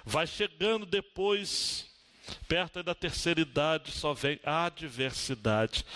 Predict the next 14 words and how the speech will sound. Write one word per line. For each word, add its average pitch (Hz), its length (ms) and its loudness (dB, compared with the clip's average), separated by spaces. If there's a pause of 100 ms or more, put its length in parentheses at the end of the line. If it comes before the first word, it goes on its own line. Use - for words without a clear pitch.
(320)
a 123 160 0
ideia 135 320 0
do 131 120 -12 (200)
condor. 120 800 0 (1300)
Condor 120 460 2
aqui, 147 640 2
condor 110 420 0
ali, 120 520 2 (420)
condor 107 640 2 (540)
acolá. 101 680 -2 (1200)
Mas 113 300 2
Deus 127 760 4
está 110 760 0 (1300)
dizendo, 110 640 2